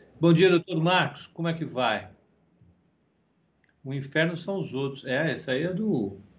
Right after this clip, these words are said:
do Sartre, né? Então, vamos lá. Ah,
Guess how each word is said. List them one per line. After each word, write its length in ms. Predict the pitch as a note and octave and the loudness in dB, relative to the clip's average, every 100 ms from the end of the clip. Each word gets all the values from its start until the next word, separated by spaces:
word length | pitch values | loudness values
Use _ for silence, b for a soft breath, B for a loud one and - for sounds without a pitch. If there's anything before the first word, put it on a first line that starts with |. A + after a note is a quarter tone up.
| _ _ _ _ _ _ b b b b b _ _ _ _ _ _ _ _ | _ _ _ _ _ _ b b b b b _ _ _ _ _ _ _ _
do 40 | G#2+ | -14
Sartre, 520 | - D3+ D#3 G#2+ F2+ | -2 2 2 0 -8
né? 200 | G#2 E3 E3 - - - - - | -6 -6 -6 -16 -20 -18 -14 -10
Então, 280 | B2+ E3 E3 - - - - - | -4 -4 -4 -10 -20 -20 -20 -8
vamos 260 | A#2+ G2+ F#2 | -4 -2 -4
lá. 140 | - _ _ b b b b b | -12 _ _ b b b b b
Ah, 600 | C3+ C3+ C3+ C3 C3 C3 | 0 2 4 4 2 -2